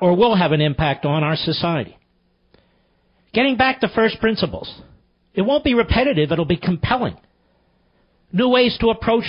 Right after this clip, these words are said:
them, new ways to understand them, new ways to explain them. But at least one hour somewhere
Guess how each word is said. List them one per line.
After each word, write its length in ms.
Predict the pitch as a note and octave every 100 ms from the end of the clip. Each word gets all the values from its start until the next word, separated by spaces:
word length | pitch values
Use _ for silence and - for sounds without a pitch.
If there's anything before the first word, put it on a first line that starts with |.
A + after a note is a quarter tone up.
| -
them, 180 | G#2
new 120 | C3 A3+
ways 220 | B3 A3
to 60 | G#3+
understand 640 | A#3 G#3+ - G#3 G#3 F#3+
them, 120 | C3
new 100 | F#3
ways 240 | A#3+ B3 -
to 80 | A3+
explain 540 | - - - A#3 B3
them. 120 | B2+ - _ _ _ _ _ _ _ _ _ _ _ _ _ _ _ _ _ _ _ _ _ _ _ _ _
But 120 | - A#3+
at 60 |
least 260 | B3 C#4 -
one 260 | F#3+ C4
hour 420 | C#4+ C#4 C#4+ E3 A2
somewhere 680 | - - D#4 E4 D#3+ G2+